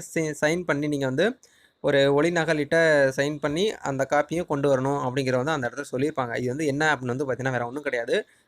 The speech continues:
கவர்மெண்ட் ஆஃபீஸர்கிட்ட வந்து கிரீன் சிக்னேச்சர் பண்ண கவர்மெண்ட் ஆஃபீஸர்கிட்ட போயிட்டு நீங்க, அ, கசட்டட், அ, சைன் வந்து எனக்கு பண்ணித்தாங்க அப்படின்னு சொன்னீங்கன்னா, அவங்க வந்து பண்ணி கொடுப்பாங்க.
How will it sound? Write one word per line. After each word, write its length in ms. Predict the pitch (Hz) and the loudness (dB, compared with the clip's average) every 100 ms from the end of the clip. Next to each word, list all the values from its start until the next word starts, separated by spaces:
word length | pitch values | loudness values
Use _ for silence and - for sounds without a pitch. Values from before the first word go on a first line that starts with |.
| _ | _
கவர்மெண்ட் 420 | 143 196 208 196 | 2 2 2 2
ஆஃபீஸர்கிட்ட 440 | 156 143 139 123 123 | 2 2 -4 -2 -2
வந்து 220 | 127 190 202 165 147 | 0 0 0 -2 -2
கிரீன் 300 | 175 226 214 | 0 0 0
சிக்னேச்சர் 440 | 180 165 147 147 | -2 0 0 0
பண்ண 220 | 143 139 165 | 0 -2 0
கவர்மெண்ட் 380 | 147 151 143 | 2 0 0
ஆஃபீஸர்கிட்ட 480 | 131 131 131 123 170 196 | 0 0 -4 -2 0 2
போயிட்டு 320 | 147 147 170 | 0 0 -2
நீங்க, 200 | 143 151 233 - _ _ - _ | 0 2 2 -2 _ _ -20 _
அ, 120 | - | -2
கசட்டட், 460 | 139 143 190 180 185 | 2 2 2 2 2
அ, 120 | 170 147 | 4 2
சைன் 260 | 147 147 151 | 2 0 0
வந்து 220 | 147 156 | 0 2
எனக்கு 200 | 160 135 | 0 0
பண்ணித்தாங்க 400 | 135 151 147 131 | -2 0 -2 2
அப்படின்னு 280 | 127 131 131 | 2 0 -4
சொன்னீங்கன்னா, 300 | 131 131 160 | -4 0 0
அவங்க 140 | 139 | 0
வந்து 160 | 131 151 | -2 -2
பண்ணி 180 | 127 143 | -4 -4
கொடுப்பாங்க. 380 | 143 123 123 | -8 -8 -4